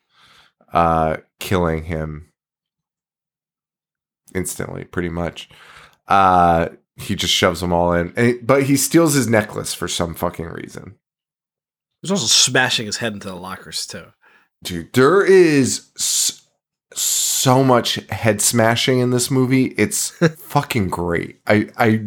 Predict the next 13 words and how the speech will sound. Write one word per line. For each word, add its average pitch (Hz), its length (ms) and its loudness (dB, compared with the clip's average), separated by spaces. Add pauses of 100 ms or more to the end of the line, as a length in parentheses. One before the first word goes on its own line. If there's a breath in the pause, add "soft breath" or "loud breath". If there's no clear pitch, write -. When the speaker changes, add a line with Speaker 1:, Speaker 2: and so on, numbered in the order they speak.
(720 loud breath)
Speaker 1:
I 120 80 2
love 131 360 6
a 165 60 0
good 131 200 4
head 104 240 2
smash, 139 460 2
and 120 100 0
it 110 120 0
happens 113 420 -2
so 107 300 2
often 92 400 0
in - 180 -12
this. - 260 -14